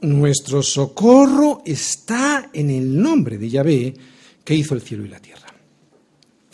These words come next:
¿Dónde está el socorro? En el nombre de Yahvé.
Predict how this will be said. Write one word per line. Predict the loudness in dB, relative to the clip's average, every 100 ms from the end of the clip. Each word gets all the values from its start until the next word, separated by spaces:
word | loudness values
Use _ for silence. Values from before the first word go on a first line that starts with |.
| -8
¿Dónde | -2 4 4
está | 6 4
el |
socorro? | 4 0 2 4 4 6 4 4 -2 -20 _ -20 -20 -20 _ _ _ _ _ _ -2
En | 2 4 6
el | 6 4 6
nombre | 6 6 4 0 -4
de | -4 -6
Yahvé. | -6 -10